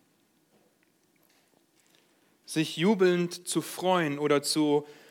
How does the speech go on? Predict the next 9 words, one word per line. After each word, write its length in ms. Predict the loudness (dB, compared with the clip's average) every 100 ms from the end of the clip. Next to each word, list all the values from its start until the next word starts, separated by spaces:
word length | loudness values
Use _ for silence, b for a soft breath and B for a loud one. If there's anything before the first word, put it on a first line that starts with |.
| B -20
frohlocken 680 | -4 0 4 2 2 0
heißt 340 | 4 4 2 2
mit 340 | 2 2 -4 b b b b _ -10
großer 380 | 2 2 4 2
Freude 500 | 2 4 6 6 4
den 180 | 0 2
gegenwärtigen 680 | 2 4 6 6 4 -2
Situationen 600 | -4 0 0 4 4 4
entgegenblicken. 760 | 0 0 0 2 4 2 2